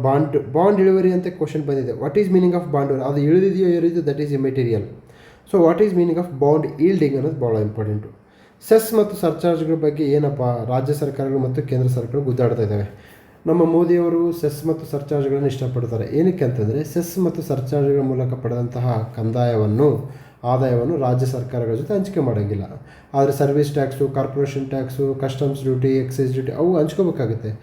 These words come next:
So, Modi is more interested in cess and sur-, surcharge, but states are, ಆ, vehemently opposing cess and surcharge. ಏನಕ್ಕಂದ್ರೆ ಎಲ್ಲ ನೀನೇ ತೊಗೊಂಡ್ರೆ ನಾನೇನು ಊಟ ಮಾಡಲಿ ಅಂತ ರಾಜ್ಯಗಳು ಕೇಳ್ತಾ ಇದ್ದಾವೆ.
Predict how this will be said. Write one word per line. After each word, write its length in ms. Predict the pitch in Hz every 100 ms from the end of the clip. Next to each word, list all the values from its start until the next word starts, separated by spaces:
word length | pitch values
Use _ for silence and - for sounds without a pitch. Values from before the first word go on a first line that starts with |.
| - - - -
So, 80 |
Modi 260 | 165 190 208
is 160 | 226 175
more 180 | 156 170
interested 400 | 160 160 156 165
in 60 |
cess 320 | 170 135 -
and 140 | 147 143
sur-, 200 | 123 110
surcharge, 640 | - 120 - 117 104 107
but 160 | 165 -
states 680 | - - 180 202 147 147 -
are, 300 | 147 135 127 - - - _ _ _ 151
ಆ, 180 | 147 147
vehemently 500 | 147 170 180 180 180
opposing 480 | 147 147 156 156
cess 300 | 156 127 -
and 160 | 143 -
surcharge. 360 | 113 - 113 135
ಏನಕ್ಕಂದ್ರೆ 340 | 139 147 143
ಎಲ್ಲ 160 | 143 147
ನೀನೇ 240 | 143 151
ತೊಗೊಂಡ್ರೆ 340 | 151 147 156
ನಾನೇನು 340 | 156 143 165 151
ಊಟ 120 | 127
ಮಾಡಲಿ 520 | 113 107 110 110 - - - -
ಅಂತ 160 | 139
ರಾಜ್ಯಗಳು 520 | 202 135 110 113 113 110
ಕೇಳ್ತಾ 260 | 104 107
ಇದ್ದಾವೆ. 380 | 107 107 107